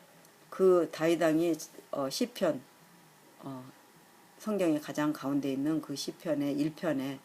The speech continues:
"나는 주-, 주야로, 어, 하나님의 말씀을, 계명을 순종하-, 아니, 묵상한다"고 하는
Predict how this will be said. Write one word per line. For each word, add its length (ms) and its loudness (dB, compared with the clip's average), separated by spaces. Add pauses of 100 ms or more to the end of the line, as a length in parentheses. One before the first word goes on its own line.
(440)
"나는 400 2 (140)
주-, 300 -2 (100)
주야로, 720 4 (680)
어, 280 -14 (840)
하나님의 460 0
말씀을, 1160 -4 (320)
계명을 540 2 (540)
순종하-, 480 -2 (300)
아니, 200 -4 (180)
묵상한다"고 880 -4 (340)
하는 440 -2